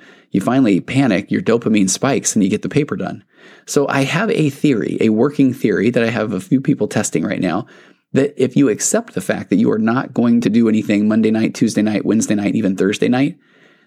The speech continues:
then do things that are of value to you. Raise your emotional baseline. And then I'm pretty confident that then when you are sitting down to do the work on Friday, that you may start it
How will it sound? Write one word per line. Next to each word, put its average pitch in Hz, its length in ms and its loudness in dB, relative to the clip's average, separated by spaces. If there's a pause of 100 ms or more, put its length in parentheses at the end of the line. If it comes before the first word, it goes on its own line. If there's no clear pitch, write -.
(100)
then 143 280 2 (180)
do 160 340 2
things 127 500 2
that 107 280 2
are 101 180 2
of 95 140 0
value 98 380 0
to - 160 -6
you. 64 140 -2
Raise 139 460 2
your 120 160 4
emotional 110 400 0
baseline. 98 640 -2 (340)
And 104 160 2
then 117 240 2 (140)
I'm 101 160 0
pretty 196 180 2
confident 110 540 -2
that - 160 0
then 101 380 0
when 110 300 2
you 120 280 4
are 104 400 -4
sitting 127 260 2
down 107 300 0
to 101 120 -2
do 101 160 2
the 101 120 2
work 101 260 0
on 98 140 0
Friday, 123 480 0 (380)
that 113 160 0
you 123 140 4
may 117 220 2
start 120 340 0
it 107 280 -2